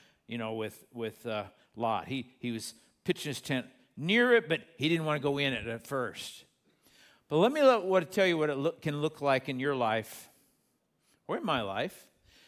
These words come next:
For example, maybe you're flirting with someone who's not your spouse.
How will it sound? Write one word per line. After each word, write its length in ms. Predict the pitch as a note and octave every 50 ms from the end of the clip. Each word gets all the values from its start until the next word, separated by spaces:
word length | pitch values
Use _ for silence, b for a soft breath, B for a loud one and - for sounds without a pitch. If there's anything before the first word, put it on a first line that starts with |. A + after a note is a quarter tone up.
| b b b b b b b b _ _ _ _ _ _ _ _ _ _
For 160 | - F#3 F3+
example, 560 | D3+ C3+ - - D#3+ D#3+ C#3+ - - A#2 F2+ - - _ _ _ _ _ _ -
maybe 300 | A2 B2+ C#3+ D3 D#3 E3+
you're 140 | D#3+ D#3+
flirting 640 | C#3+ - - - C#3 D3+ F3+ G#3+ G#3 D#3+ C3 A#2+ A2+
with 120 | G#2+ G2+
someone 560 | - - - B2 A2 A2+ A#2 A#2+ B2+ C#3 C#3+
who's 220 | C3+ C#3 C3 A#2+ B2
not 240 | C3 A#2+ B2 - D#3+
your 80 | D#3
spouse. 720 | - - - - G3 A3+ F3+ G#2+ - - - - - -